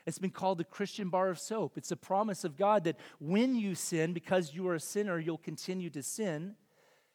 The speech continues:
that you have this incredible gift from God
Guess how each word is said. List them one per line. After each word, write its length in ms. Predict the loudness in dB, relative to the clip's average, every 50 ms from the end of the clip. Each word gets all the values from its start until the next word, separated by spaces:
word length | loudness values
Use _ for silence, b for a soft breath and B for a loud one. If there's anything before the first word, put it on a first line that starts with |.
| _ _ 6
that 180 | 6 6 6 6
you 220 | 2 4 4 6
have 260 | 8 8 8 6 6
this 280 | 6 4 4 2 0 -4 -2
incredible 600 | -2 -2 -2 -4 -2 0 2 2 2 2 2 0 0
gift 300 | 0 2 4 4 4 4
from 240 | 2 -2 -2 -2 2
God 420 | 2 4 6 8 6 6 4